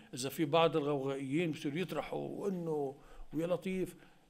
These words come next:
ما، ما ننسى كلنا سوا، كل الاقتصاد اللبناني قام بشكل أساسي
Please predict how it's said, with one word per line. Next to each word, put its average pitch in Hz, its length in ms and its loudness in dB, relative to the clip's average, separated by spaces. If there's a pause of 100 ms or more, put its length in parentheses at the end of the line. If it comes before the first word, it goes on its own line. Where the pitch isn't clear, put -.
ما، 110 320 -10
ما 123 140 0
ننسى 175 300 4
كلنا 202 380 6
سوا، 175 280 4
كل 190 260 0
الاقتصاد 165 500 -2
اللبناني 151 440 -2
قام 160 240 0
بشكل 147 380 0
أساسي 139 480 -2